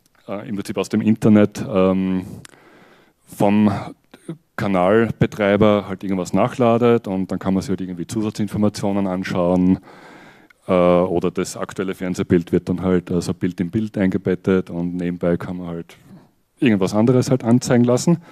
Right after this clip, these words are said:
In dem Beispiel, was wir da gesnifft haben, war das halt, äh, von pro sieben sat eins puls vier punkt com. Der Red-Button, wenn man sich dann die Requests genauer anschaut, die da eben vom Fernseher rausgehen,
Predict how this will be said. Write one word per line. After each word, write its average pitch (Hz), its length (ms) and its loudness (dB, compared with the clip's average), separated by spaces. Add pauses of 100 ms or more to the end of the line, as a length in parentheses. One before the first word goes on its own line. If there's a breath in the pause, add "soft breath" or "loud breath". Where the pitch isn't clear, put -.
(320 loud breath)
In 104 120 -2
dem 101 220 0
Beispiel, 98 440 2
was 95 140 2
wir 98 80 0
da 98 160 -4 (160)
gesnifft - 460 -4
haben, 95 260 4
war 92 100 6
das 92 220 0
halt, 90 260 -2
äh, 90 300 -4
von 90 280 -6
pro 95 120 -6
sieben 92 240 0
sat 92 240 -2
eins 90 240 -4
puls 92 160 -4
vier 127 280 -4
punkt 127 360 -4
com. 131 240 -4 (1120 loud breath)
Der 113 80 0
Red-Button, 113 680 2 (140)
wenn 101 100 2
man 104 60 4
sich 104 140 -2
dann 101 100 -2
die 98 140 0
Requests 98 480 0
genauer 110 340 4
anschaut, 107 540 2
die 107 80 0
da 107 160 2
eben 101 120 2
vom 107 160 -2
Fernseher 101 460 2
rausgehen, 98 720 0